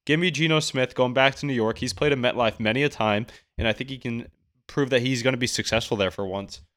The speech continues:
Um, too many weapons on that side of the ball, like Kenneth Walker, like you said, Huff. Give me the Seahawks here, even on the money line. I'm probably going to put this on my card as well.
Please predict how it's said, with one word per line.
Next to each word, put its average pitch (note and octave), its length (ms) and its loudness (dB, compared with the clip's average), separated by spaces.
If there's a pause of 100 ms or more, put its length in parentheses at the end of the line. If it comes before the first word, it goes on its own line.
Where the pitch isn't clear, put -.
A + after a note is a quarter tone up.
(240)
Um, G2+ 380 -4 (180)
too - 140 -10
many D3+ 140 -4
weapons C#3+ 360 2
on C#3+ 80 -2
that C#3 140 0
side C#3 120 0
of C3+ 60 0
the B2+ 60 0
ball, C3 280 2
like A#2+ 220 -2
Kenneth C3 320 -4
Walker, B2 380 0
like G#2+ 200 -4
you A#2 100 -6
said, A#2 240 -2
Huff. A2+ 260 -2 (340)
Give - 100 -4
me D#3+ 60 0
the D#3+ 60 -4
Seahawks B2+ 480 0
here, A#2 260 -2 (340)
even A#2+ 460 -2 (160)
on A#2 180 -4
the A#2 60 -4
money A2 240 0
line. G#2+ 360 2 (260)
I'm C3 160 -2
probably C#3+ 400 6
going B2 240 2
to A2+ 60 -4
put - 180 -6
this - 160 -6
on G2+ 80 -4
my F#2+ 80 -2
card G2 240 0
as F2+ 100 -8
well. G2 240 -6